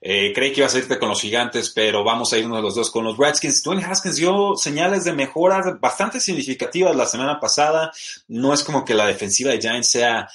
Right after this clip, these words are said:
una unidad a temer como para que este novato no pueda volver a producir.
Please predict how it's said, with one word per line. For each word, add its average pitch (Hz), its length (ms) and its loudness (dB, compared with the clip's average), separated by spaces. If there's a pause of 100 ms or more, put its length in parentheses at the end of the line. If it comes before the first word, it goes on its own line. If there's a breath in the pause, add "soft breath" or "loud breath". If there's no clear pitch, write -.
(180 loud breath)
una 123 240 -2
unidad 107 460 0
a 104 120 -2
temer 107 420 -2
como 92 220 -8
para 90 200 -2
que 98 120 -6
este 98 200 -6
novato 95 380 -2
no 98 180 -4
pueda 101 180 2
volver 92 280 0
a 101 100 0
producir. 107 540 -2